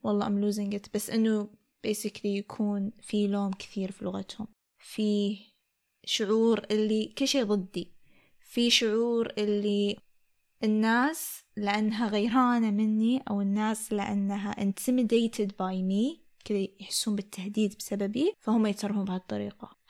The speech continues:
هذه أنا برأيي أترجمها أن أنت قاعد تتعامل مع شخصية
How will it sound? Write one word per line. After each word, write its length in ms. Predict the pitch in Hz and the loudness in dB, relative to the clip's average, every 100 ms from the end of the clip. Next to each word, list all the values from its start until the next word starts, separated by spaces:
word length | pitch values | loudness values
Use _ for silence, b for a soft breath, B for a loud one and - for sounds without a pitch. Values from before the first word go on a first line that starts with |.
| - | 4
هذه 400 | 277 262 247 285 | 6 6 4 2
أنا 160 | 247 233 | 2 0
برأيي 480 | 196 202 - 226 262 | 0 -2 0 0 0
أترجمها 600 | - - 214 214 220 214 | -2 -2 0 2 0 2
أن 300 | 277 220 208 | 0 2 0
أنت 400 | - - 226 - | -2 -2 -4 -2
قاعد 240 | 214 202 - | -6 -6 -8
تتعامل 420 | - 220 202 190 | -2 0 0 -2
مع 80 | 190 | -4
شخصية 640 | - - - 226 233 277 | -6 -8 -4 -2 0 -2